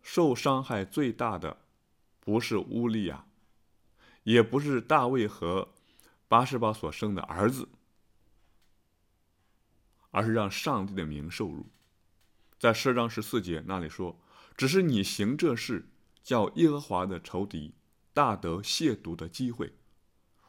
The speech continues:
我们看到最大的受害者是神的圣名。大卫犯罪也受到惩戒，神说，“你既藐视我，娶了赫人乌利亚的妻为妻，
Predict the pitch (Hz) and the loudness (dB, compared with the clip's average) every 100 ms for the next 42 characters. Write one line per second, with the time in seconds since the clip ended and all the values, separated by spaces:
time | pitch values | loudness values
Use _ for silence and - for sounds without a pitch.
0 | - 101 110 - 113 101 104 - 247 190 | -2 0 2 0 -2 -2 -6 0 2 2
1 | 123 135 107 92 - 135 90 98 92 87 | 0 -4 -4 -4 0 0 0 -4 -6 -6
2 | 71 - 82 73 - - 78 95 104 - | -8 -6 -6 -6 -8 -6 -4 -4 -6 -8
3 | - 87 69 69 65 - _ _ _ _ | -8 -8 -10 -12 -14 -18 _ _ _ _
4 | _ _ _ _ _ _ _ - - _ | _ _ _ _ _ _ _ -20 -20 _
5 | 160 170 165 143 160 127 113 107 - _ | 6 6 6 2 -2 -4 -2 -4 -6 _
6 | _ _ _ _ _ _ _ _ _ _ | _ _ _ _ _ _ _ _ _ _
7 | _ 98 95 87 - 135 98 92 - 78 | _ 0 0 0 0 0 0 -6 -8 -12
8 | 67 - 76 - _ _ _ _ _ _ | -14 -12 -14 -16 _ _ _ _ _ _
9 | - 120 123 139 - 95 117 156 - _ | -2 0 2 0 -2 0 2 0 -4 _
10 | - 190 131 90 76 76 - 101 71 - | -8 -2 -2 -2 -4 -6 -6 -6 -8 -14
11 | _ _ _ _ - - 101 92 95 - | _ _ _ _ -12 -2 0 0 -2 -2
12 | 151 123 82 76 85 - - 101 139 139 | -2 0 0 -4 -6 -10 0 2 4 4
13 | 101 73 73 71 - - 139 123 73 73 | 0 -4 -8 -10 -8 -6 -6 -6 -8 -10
14 | - 104 - | -6 -6 -6